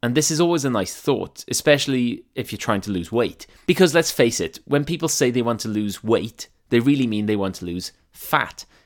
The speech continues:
because nobody wants to lose muscle mass. So, walk and lose fat. In addition to being a calorie burner, walking has many other benefits.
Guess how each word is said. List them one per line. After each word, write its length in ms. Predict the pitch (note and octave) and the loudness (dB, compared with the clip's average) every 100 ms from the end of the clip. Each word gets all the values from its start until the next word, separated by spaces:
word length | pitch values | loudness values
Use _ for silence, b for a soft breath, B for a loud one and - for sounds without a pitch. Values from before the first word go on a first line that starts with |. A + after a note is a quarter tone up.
| _ - | _ -10
because 300 | A#2+ A#2 G2+ | -2 -2 2
nobody 340 | B2+ B2 A2+ | 0 0 -2
wants 240 | G#2 G2+ - | -4 -4 -4
to 80 | G#2 | -2
lose 420 | F#2+ F#2 F2 - _ | -2 -2 -6 -10 _
muscle 380 | G#2 G#2+ - G2 | -2 -2 -2 -4
mass. 420 | E2+ F2 - - _ _ _ - | -4 -6 -10 -12 _ _ _ -6
So, 400 | - A#3 F3+ E3 - | 4 6 6 -2 -2
walk 440 | D3+ G3 G3+ - _ | 4 4 4 -6 _
and 140 | D#3 C#3 | -2 0
lose 180 | G2+ | 0
fat. 420 | - - - - - _ _ _ _ _ _ _ | -2 -2 -2 -4 -18 _ _ _ _ _ _ _
In 220 | G3 G3+ | 4 4
addition 500 | F3 F#3+ G#3 F#3 D#3 | 6 8 6 4 0
to 80 | C#3 | 0
being 300 | C#3 D3 C3+ | 2 2 0
a 60 | C3 | -6
calorie 540 | - - D#3+ E3+ A#2+ | -8 0 2 4 4
burner, 520 | F#2 F2 D#2 F2+ C#3 - | 2 0 -2 -6 -8 -10
walking 480 | - C#3+ E3+ E3 C#3+ | -2 2 4 4 0
has 240 | B2 B2+ A2+ | 0 -2 0
many 460 | B2+ C#3+ D#3+ D#3+ | 2 2 2 -2
other 220 | C3 G2 F#2 | -2 -2 2
benefits. 720 | A2+ A#2+ - - - - - | 2 2 -2 -10 -8 -8 -10